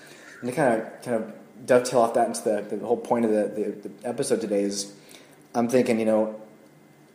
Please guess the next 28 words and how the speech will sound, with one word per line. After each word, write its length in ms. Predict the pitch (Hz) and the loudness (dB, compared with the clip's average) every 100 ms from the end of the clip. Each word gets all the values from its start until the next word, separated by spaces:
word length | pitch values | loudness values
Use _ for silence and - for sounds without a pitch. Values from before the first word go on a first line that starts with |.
| - - - - _ | -20 -20 -20 -20 _
there's 240 | 131 127 - | -8 -4 -2
so 100 | 151 | 0
much 200 | 131 - | 0 0
suffering 520 | 143 131 135 127 113 | 0 0 0 -2 -2
and 80 | 110 | -6
heal-, 280 | 120 123 | -4 -4
and, 180 | 123 113 | -2 -6
and, 160 | 113 107 | -6 -8
and 160 | 107 | -6
sickness 400 | - 147 135 123 | 0 0 0 -2
and 160 | 107 107 | -4 0
need 240 | 123 139 | 2 2
for 140 | - 123 | 2 0
healing 260 | 123 107 | 0 0
today. 400 | 107 107 101 104 - - - - - | -2 -4 -4 -6 -12 -20 -20 -20 -8
People 180 | 147 127 | -4 0
want 180 | 127 117 | 0 0
to 60 | |
be 60 | 110 | -4
free 300 | - 135 139 | -4 0 0
from 160 | 135 | 0
their 60 | 110 | -4
trials 280 | - 120 120 | -2 -2 -2
and 80 | 117 | -2
free 140 | 131 | -6
from 140 | 127 110 | -6 -6
their 120 | 101 | -6
pains. 480 | 110 139 123 107 | -2 0 2 0